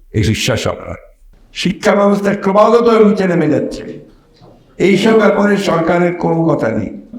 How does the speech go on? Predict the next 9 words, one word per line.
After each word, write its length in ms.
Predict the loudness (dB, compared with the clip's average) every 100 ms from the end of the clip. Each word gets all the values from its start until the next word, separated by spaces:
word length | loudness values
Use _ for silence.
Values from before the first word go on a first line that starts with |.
| -6
আওয়ামী 320 | -2 0 2
লীগের 160 | 2 0
সভানেত্রী 800 | -2 -2 0 0 -2 -2 -2 -4 -12 -18 _ _ _ _ -4
তিনি 180 | 0 0
খুব 400 | 2 2 0 0
করে, 220 | -2 -2
সেদিনও 360 | -2 -2 0 0
আমি 240 | 0 -2
দেখেছি, 560 | -4 -2 -2 -2 -2 -4